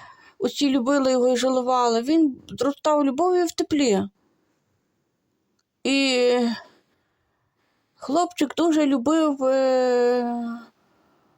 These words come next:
мультфільми дивитися, фільми такі дитячі хороші. Він був заселений наповненим духом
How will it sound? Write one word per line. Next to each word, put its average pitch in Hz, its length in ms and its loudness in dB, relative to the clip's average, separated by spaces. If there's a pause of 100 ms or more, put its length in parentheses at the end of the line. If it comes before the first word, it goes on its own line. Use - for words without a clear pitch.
(300)
мультфільми 285 640 0
дивитися, 254 500 -2
фільми 285 380 0
такі - 220 -10
дитячі 247 460 -4
хороші. 233 540 -2 (380)
Він 269 160 0
був 269 340 -2
заселений 349 640 0
наповненим 320 520 2
духом 302 440 0